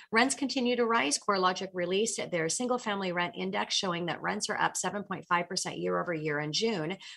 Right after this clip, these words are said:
which is the fastest increase in, since two thousand and five. High prices rentals, a hundred and twenty-five percent or more, the median rent went up ten percent. Attached rentals were up four point six percent, while detached most were more space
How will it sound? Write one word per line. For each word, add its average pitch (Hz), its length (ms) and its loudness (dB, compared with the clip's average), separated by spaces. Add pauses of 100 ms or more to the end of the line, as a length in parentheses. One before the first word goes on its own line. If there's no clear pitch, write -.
which 190 180 -2
is 190 140 -4
the 165 160 -6 (100)
fastest 240 520 0
increase 196 440 -2
in, 165 80 -4
since 180 380 -2
two 180 140 0
thousand 160 340 0
and 147 140 -6
five. 120 440 4 (380)
High 226 160 4
prices 214 500 0
rentals, 214 360 2 (220)
a - 40 2
hundred 202 340 -4
and 185 80 -6
twenty-five 175 520 0
percent 160 480 0
or 165 120 0
more, 180 340 2
the 156 100 -2
median 160 420 -2
rent 185 300 0
went 185 180 -2
up 180 140 -2 (220)
ten 208 320 2
percent. 160 640 -2 (500)
Attached 269 560 4
rentals 165 480 2
were 175 140 4
up - 160 2
four 185 140 0
point 185 240 -6
six - 220 -2
percent, 233 360 0
while 165 160 2
detached 185 640 2
most 202 400 2 (100)
were 175 300 2
more 208 300 2
space 151 560 2